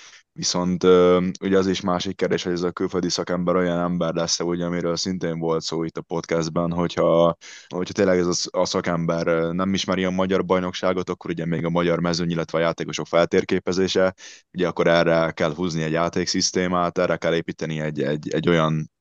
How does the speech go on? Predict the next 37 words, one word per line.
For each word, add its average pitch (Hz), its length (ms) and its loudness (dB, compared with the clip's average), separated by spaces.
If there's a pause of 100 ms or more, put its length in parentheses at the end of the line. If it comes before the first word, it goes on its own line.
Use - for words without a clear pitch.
(120)
tényleg 85 260 6
egy 82 140 4
olyan 85 260 4
rendszert, 85 480 0
ami 80 140 -4
működőképes 87 760 -2
és 80 140 -6
eredményes 85 500 -2
lehet 87 200 0
majd 90 200 0
az 85 100 0
E 90 120 2
B 87 140 0
kijutás 87 380 -2
szempontjából. 92 720 0 (340)
Úgyhogy, 87 420 -4
ö, 90 360 2 (220)
igen, 87 200 -4
ez 85 140 -2
egy, 85 160 0
ez 87 120 0
egy 90 120 0
elég 90 200 2
fontos 87 340 -4
kérdés. 90 360 0
Nyilván 90 260 0
nem 90 160 -2
tudjuk, 85 340 -4
ugye, 82 240 4
hogy 80 120 2
milyen 85 260 0
minőségtől 82 800 -4
ugye, 85 560 4
ugye 85 200 -2
a 85 80 0
munkát, 87 540 0 (160)
de, 87 560 2